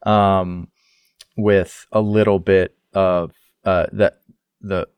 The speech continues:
part from me came, a little bit came from investors, but I brought the,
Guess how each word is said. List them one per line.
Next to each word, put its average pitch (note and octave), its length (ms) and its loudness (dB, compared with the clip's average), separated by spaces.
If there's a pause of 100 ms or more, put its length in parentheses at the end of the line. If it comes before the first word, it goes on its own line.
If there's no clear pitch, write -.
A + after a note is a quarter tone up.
part G2 200 -2
from F2+ 200 -6
me F2+ 180 -6
came, F2+ 380 -8
a F#2 80 -4
little F#2+ 260 0
bit E2 240 -4
came D#2 220 -6
from E2+ 400 -6
investors, - 600 -6 (200)
but F#2+ 100 -2
I F#2+ 80 2
brought G2+ 420 0 (120)
the, F#2 400 -6